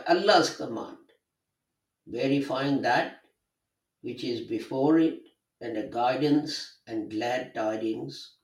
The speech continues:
for the believers. So today the two words we are going to,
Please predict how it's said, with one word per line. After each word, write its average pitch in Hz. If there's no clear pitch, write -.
for 101
the -
believers. -
So 123
today 143
the 147
two 147
words 139
we 131
are 110
going 117
to, 107